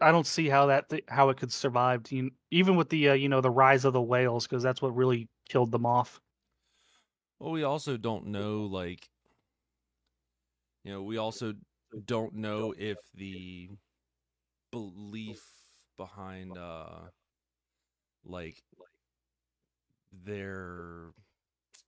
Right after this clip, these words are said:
Speaker 2: uh, their de-, you know, their fucking evolution, like, is solid. And
Speaker 1: Oh,
Speaker 2: I'm,
Speaker 1: yeah.
Speaker 2: I, I'm getting some feedback from you.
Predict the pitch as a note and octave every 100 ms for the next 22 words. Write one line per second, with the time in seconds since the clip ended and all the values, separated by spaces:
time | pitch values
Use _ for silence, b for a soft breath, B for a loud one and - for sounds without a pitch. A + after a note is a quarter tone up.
0 | _ _ - D2 A#1+ G1+ G1+ B1 _ -
1 | G#2 G2+ G#2 - G#2 E2+ E2+ F#2 F#2 -
2 | G2 G2 G2 G2 F#2+ G2+ G#2 G#2 F#2+ E2
3 | E2 - F2 F2+ - _ _ - b b
4 | - G#2 F2 F2 - G#2+ _ _ - E2
5 | A1+ G#1 _ - _ b b b b b
6 | b b b b b b _ - F#3 C#3
7 | C3+ A#2 G#2+ G#2 A2 G#2 G2 - - F2+
8 | F2 D#2+ D#2+ _ D2+ D#2 D#2